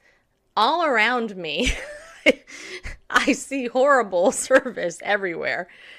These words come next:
I mean, from my dad's assisted living to something as simple, and this may, may be crazy, but like, like this c-, coffee company that I, we go to our, our networking group at. Now this,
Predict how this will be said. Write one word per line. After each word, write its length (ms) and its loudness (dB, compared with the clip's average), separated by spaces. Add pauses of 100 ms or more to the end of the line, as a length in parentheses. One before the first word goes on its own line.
(240)
I 100 0
mean, 300 0
from 200 -4
my 100 -2
dad's 360 0
assisted 480 -10
living 440 -4 (520)
to 500 -2 (1900)
something 540 -2
as 200 -2
simple, 520 -2
and 100 -4
this 180 -8
may, 320 -4
may 200 -8
be 100 -14
crazy, 400 -6
but 260 -6
like, 220 -6 (460)
like 260 -2
this 160 -4
c-, 160 -20 (160)
coffee 340 -4
company 440 -6
that 360 -4
I, 100 -6
we 140 -8
go 240 0
to 260 -8
our, 280 -2 (460)
our 120 0
networking 480 -4
group 240 -8
at. 240 -6
Now 140 -6
this, 320 -8